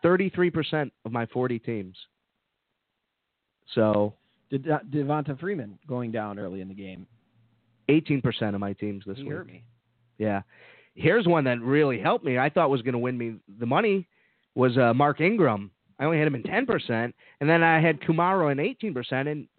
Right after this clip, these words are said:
Speaker 1: somehow they fell on the same team.
Speaker 2: Oh, nice.
Speaker 1: And that was the one that was sitting at number one all day. That's
Speaker 2: Yeah.
Speaker 1: not the team that won my money.
Speaker 2: Wow.
Speaker 1: It was a team that came from out of nowhere.
Speaker 2: Unreal.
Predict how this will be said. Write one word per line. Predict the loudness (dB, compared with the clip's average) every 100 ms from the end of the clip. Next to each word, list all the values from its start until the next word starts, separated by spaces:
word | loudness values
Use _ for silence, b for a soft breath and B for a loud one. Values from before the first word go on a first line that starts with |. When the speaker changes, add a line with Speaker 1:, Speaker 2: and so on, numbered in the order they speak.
| -2
Speaker 1:
somehow | 0 2 0
they | 0
fell | 0 2 2
on | 2
the | -2
same | -4 -6
team. | -6 -6 -4 -4 -8 _ _ _ _ _ _ -8
Speaker 2:
Oh, | -4 -2
nice. | -2 2
Speaker 1:
And | 4
that | 4
was | 6
the |
one | 4
that | 4
was | 2 2
sitting | 2
at | 2
number | 2 2
one | 2 2 4
all | 2
day. | 2 0 -2 -6 _
That's | -2
Speaker 2:
Yeah. | 2
Speaker 1:
not | 0
the | 0
team | -2 0
that | 0 0
won | 0 -2 -4 -12 _ _
my | -6 -2 2
money. | 2 2 -2
Speaker 2:
Wow. | -4 0
Speaker 1:
It | 0
was | 0
a |
team | 0 0
that | 0
came | -2 -4
from | -4
out | -2
of | 0
nowhere. | 2 2 0 -4
Speaker 2:
Unreal. | -8 -8 -6 -8 -8